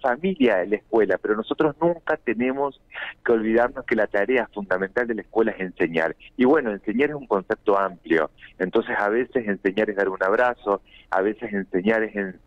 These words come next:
enseñar a saludar, a encontrarse con un otro, a veces, eh, educar es, bueno, enseñar los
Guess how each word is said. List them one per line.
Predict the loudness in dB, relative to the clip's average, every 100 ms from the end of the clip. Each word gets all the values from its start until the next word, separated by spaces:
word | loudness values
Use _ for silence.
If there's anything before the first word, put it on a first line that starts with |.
| -20 _
enseñar | -4 -2 -2 0
a | 0
saludar, | 0 4 4 4 0
a |
encontrarse | -2 -8 -4 -4 -4
con | -4 -4
un | 0
otro, | 2 2 0 0 0 -2 _ _
a | -2
veces, | 2 0 2 0 0 0
eh, | 2 4 4 4 4
educar | 2 2 2 0 2
es, | 2 0 -4 -18 -20 -20 0
bueno, | 0 2 -4 -6 _
enseñar | -10 -4 -4 0 2 2 0 -2 -6 -14 _ _ _
los | 0 2 4 0 -4 -12 -16